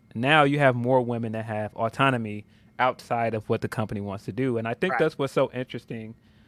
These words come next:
Speaker 1: about the conversation about how much they sexualize Mandy. And we did have situations,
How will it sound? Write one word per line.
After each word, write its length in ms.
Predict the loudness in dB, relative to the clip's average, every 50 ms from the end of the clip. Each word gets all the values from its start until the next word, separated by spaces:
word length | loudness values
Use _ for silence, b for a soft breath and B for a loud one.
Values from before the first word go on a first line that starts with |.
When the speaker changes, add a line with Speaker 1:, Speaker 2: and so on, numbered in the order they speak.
| _ -10
Speaker 1:
about 260 | -4 -2 0 0 0
the 60 | -2
conversation 680 | -4 -4 -2 -2 -2 -4 -4 -2 -2 -2 0 -2 -2 -6
about 300 | -6 -4 -4 -4 -4 -4
how 180 | -2 0 0 0
much 220 | 0 -2 -4 -4
they 100 | -6 -6
sexualize 720 | -6 -2 -2 -2 -2 -2 -4 -6 -4 -4 -4 -4 -6 -6
Mandy. 420 | -8 -8 -10 -8 -8 -8 -8 -10 -10 b b b b b
And 120 | -2 2
we 60 | 4 4
did 120 | 4 6
have 180 | 4 2 2 0
situations, 840 | -4 -4 -4 -4 -4 -2 -2 -2 -4 -4 -8 -10 -10 -12 -14 -16 -18